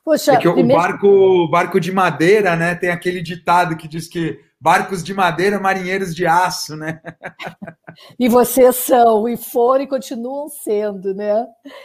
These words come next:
Speaker 1: Nossa, Laurice, muito obrigada por participar dessa live comigo. Assim, eu não parei de receber mensagem a semana inteira. "Nossa, é uma fera, esse cara é fera." Muito legal.
Speaker 2: <laughs>
Speaker 1: Todo, todo mundo louco pra ouvir tuas histórias.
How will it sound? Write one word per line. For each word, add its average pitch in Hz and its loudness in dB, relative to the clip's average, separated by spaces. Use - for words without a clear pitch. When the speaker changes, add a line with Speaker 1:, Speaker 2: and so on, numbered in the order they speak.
Speaker 1:
Nossa, 277 -2
Laurice, 269 2
muito 302 -2
obrigada 254 0
por 233 -10
participar 233 -2
dessa 233 -6
live 214 -4
comigo. 208 -6
Assim, 269 -8
eu 262 -4
não 269 -6
parei 262 -4
de 247 -8
receber 226 -4
mensagem 262 0
a - -2
semana 277 2
inteira. 269 2
"Nossa, 320 0
é 320 6
uma 370 2
fera, 311 2
esse - -4
cara 330 0
é 453 -2
fera." 277 4
Muito 330 -4
legal. 226 0
Speaker 2:
<laughs> - -20
Speaker 1:
Todo, 247 -6
todo 277 2
mundo 277 -2
louco 277 2
pra 285 0
ouvir 277 -2
tuas 262 0
histórias. 180 -4